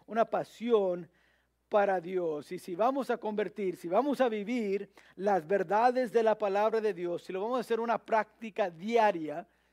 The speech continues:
que tenemos en nuestra vida, va a empezar con un corazón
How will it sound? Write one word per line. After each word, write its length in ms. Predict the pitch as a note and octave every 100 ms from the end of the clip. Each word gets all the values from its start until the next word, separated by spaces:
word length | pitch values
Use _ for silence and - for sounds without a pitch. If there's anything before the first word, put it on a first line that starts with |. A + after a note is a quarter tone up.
| _ _
que 140 | - G3
tenemos 560 | - G3+ G#3+ A#3+ A#3+
en 100 | A3
nuestra 380 | G3 G3+ - A3+
vida, 420 | E3+ D#3+ D3+ D#3 - _ _ _ _ _
va 60 | F#3
a 20 |
empezar 500 | A3 A3+ F#3 A3+ G#3
con 140 | - F#3
un 180 | G3
corazón 840 | G3 G3 F3+ D#3+ - F3 D#3 D#3